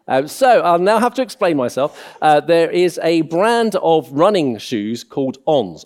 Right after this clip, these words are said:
O N, and their, their, um, motto is "Put me on." It's on their laces. "Put me on," O N, on, "Put me on." Uh, and the premise is, if you put your trainers on, you're likely to go for a run or do some exercise. If you don't put your trainers on, you're not gonna go, right? That's the premise. So their whole motto is, "Put me on."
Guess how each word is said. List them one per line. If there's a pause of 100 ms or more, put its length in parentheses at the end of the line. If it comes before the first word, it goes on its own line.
O
N,
and
their,
their,
um,
motto
is
"Put
me
on." (120)
It's
on
their
laces. (460)
"Put
me
on,"
O
N,
on, (100)
"Put
me
on." (640)
Uh,
and
the
premise
is,
if
you
put
your
trainers
on,
you're
likely
to
go
for
a
run
or
do
some
exercise. (200)
If
you
don't
put
your
trainers
on,
you're
not
gonna
go, (240)
right?
That's
the
premise.
So
their
whole
motto
is,
"Put
me
on."